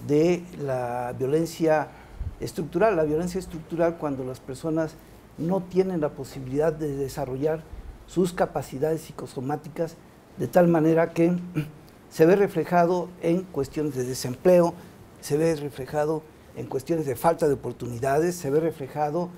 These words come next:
en aspectos de niveles de ingresos, eh, personales o familiares bajos.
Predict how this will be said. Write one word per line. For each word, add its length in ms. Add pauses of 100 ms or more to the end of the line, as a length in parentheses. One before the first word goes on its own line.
(260)
en 160
aspectos 920 (440)
de 180
niveles 420
de 40
ingresos, 800
eh, 500 (220)
personales 640
o 20
familiares 720 (520)
bajos. 520